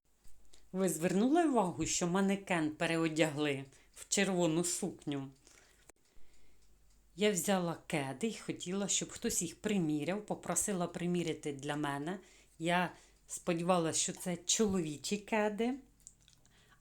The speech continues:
а як потім оказалось, що це жіночі, я вже, коли я їх придбала дома, коли я почистила їх і загуглила в інтернеті.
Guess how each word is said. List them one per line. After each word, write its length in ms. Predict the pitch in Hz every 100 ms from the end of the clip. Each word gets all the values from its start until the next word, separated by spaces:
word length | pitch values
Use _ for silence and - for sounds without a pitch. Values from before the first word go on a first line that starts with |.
| -
а 120 | 226
як 240 | 214 196
потім 380 | - 196 185 180
оказалось, 640 | 165 160 170 170 165 151 151
що 200 | - 156
це 280 | - 156 139
жіночі, 1000 | 120 143 240 202 156 139 135 - 202 233 226 _ _ _ - - _ 170
я 160 | 165
вже, 260 | 160 151 165
коли 340 | - 165 156
я 140 | 175 165
їх 260 | 151 -
придбала 640 | - 170 131 135 131 151 196
дома, 400 | 139 165 156 143
коли 320 | - 147 147
я 240 | 139 143 139 - - - _ _ _ - -
почистила 840 | - 214 - 160 156 - - 208 233
їх 520 | 226 233 233 - -
і 120 | 196
загуглила 760 | 160 190 180 165 135 143 143 143
в 40 |
інтернеті. 880 | 151 147 170 143 139 135 139 208 247